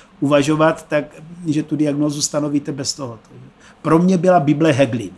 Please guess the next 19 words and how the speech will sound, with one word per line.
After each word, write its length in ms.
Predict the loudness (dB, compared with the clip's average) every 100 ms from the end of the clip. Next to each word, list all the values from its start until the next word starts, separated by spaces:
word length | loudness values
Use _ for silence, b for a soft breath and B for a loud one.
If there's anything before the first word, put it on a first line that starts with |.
| -20 _ _ B B
Heglin 340 | -2 2 2
byla 160 | 2 -2
diferenciálně 760 | -2 -4 -4 -4 -2 0 0 -2
diagnostická 640 | -2 -4 -6 -8 -6 -6
učebnice 560 | -4 -6 -4 -6 -8
interny 460 | -10 -8 -6 -4 -2
a 60 | -4
z 100 | -4
toho 160 | -4
já 140 | -2 -4
jsem 160 | -4
se 140 | -8 -8
učil 400 | -10 -6 -6 -6
a 40 |
učil. 360 | -10 -16 -18 -20 -20 B B B
Naše 420 | -4 0 0 -2 -4 -14 _ _
nejlepší 520 | 2 6 6 2 -2
radiologická 580 | -2 0 0 -2 0 0
učebnice 720 | 0 -2 -4 -2 -4 -4 -6